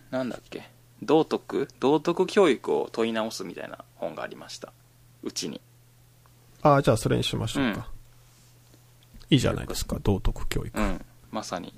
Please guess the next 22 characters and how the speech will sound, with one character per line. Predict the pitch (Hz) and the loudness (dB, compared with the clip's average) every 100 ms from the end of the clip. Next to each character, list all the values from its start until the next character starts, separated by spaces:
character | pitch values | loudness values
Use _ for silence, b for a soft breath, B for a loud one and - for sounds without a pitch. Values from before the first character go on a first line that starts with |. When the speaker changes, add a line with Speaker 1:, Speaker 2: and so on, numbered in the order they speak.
| - | -12
Speaker 1:
ち | |
ょ | 98 | -12
っ | |
と | - | -10
関 | - 104 | -4 -2
心 | 98 107 | -2 -2
を | 92 | -4
持 | 90 | -6
っ | - - | -10 -12
た | |
か | - | -8
ら。 | - - - - - - - - - | -8 -8 -12 -20 -20 -20 -20 -8 -2
Speaker 2:
う | 113 | -2
ん。 | 104 - - - - - - - | -2 -10 -16 -20 -20 -20 -20 -14
Speaker 1:
読 | 90 | -14
み | 87 | -12
ま | 90 | -14
し | - | -12
ょ | 90 - _ - - - - b b b - - - | -12 -14 _ -20 -20 -20 -20 b b b -20 -18 -10
Speaker 2:
う。 | |
は | 127 | -8
い。 | 127 | -8